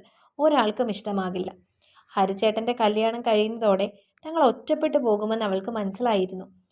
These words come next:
ഒരു നിമിഷം തൻ്റെ അച്ഛൻ ഉണ്ടായിരുന്നെങ്കിലെന്ന് അവൾ ആഗ്രഹിച്ചു പോയിരുന്നു. പിറ്റേന്ന് ഇന്ദീവരത്തിലേക്ക് പോകാനായി രാവിലെ തന്നെ അമ്മയും മകളും തയ്യാറായിരിക്കുന്നു. ഇന്ന് കാലത്താണ്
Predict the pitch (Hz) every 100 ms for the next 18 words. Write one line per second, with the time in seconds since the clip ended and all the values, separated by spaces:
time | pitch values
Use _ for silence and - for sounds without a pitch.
0 | _ _ _ 202 202 214 214 233 226 226
1 | 233 214 240 240 220 214 214 226 220 220
2 | 214 196 - _ 269 302 214 220 254 277
3 | 269 - 190 196 240 277 - _ _ _
4 | _ _ 523 _ _ _ _ _ _ _
5 | _ _ - 302 359 330 262 233 277 277
6 | 277 277 269 277 233 214 214 220 220 214
7 | 196 202 269 294 285 269 233 208 220 254
8 | 254 247 247 240 202 208 233 196 190 190
9 | 185 - _ _ _ _ _ - 185 220
10 | 254 202 190 220 285 254